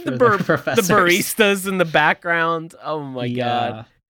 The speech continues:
Speaker 2: yeah.
Speaker 1: I wonder if the crabs get annoying. I imagine they do.
Speaker 2: Hmm.
Speaker 1: You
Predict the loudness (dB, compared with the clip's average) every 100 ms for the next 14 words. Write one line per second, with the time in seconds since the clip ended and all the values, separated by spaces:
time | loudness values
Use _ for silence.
0 | _ -6 0 4 4 2 0 -2 -2 -4
1 | 0 0 2 2 -2 -4 -4 -4 -10 -8
2 | -10 -10 -8 -6 -6 -6 -10 -10 -10 -10
3 | -8 -8 -8 -10 -14